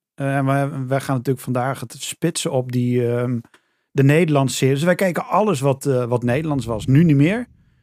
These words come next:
want dat is er niet meer. Eh, maar in die tijd, eh, ik, ik weet ook niet meer precies of alles tegelijk kwam op één avond, Oppassen en noem het allemaal maar op.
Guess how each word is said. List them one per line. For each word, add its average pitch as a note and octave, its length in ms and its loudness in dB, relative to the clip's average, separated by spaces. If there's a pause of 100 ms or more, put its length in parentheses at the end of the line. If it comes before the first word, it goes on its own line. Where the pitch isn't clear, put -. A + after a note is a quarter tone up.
(160)
want - 120 -10
dat - 100 -16
is G#2+ 160 -10
er C#3 60 -6
niet C3 100 2
meer. D3+ 300 2 (380)
Eh, C3+ 280 0
maar C3 180 4
in C3+ 120 4
die D3 120 4
tijd, B2 380 -2
eh, B2+ 280 -4
ik, C#3 140 -8
ik C#3+ 100 -4
weet F3 140 2
ook G3+ 60 0
niet G#3 120 4
meer G3 160 2
precies F3 380 -2
of G3 300 -2
alles - 320 -6
tegelijk C#3 540 -2
kwam F#3+ 240 0
op E3 180 -4
één E3+ 240 -4
avond, D#3+ 440 -2
Oppassen D3+ 760 -2
en C3 160 0
noem D3 140 2
het D3 100 -2
allemaal C3+ 280 0
maar D3+ 80 -2
op. G#3 120 -6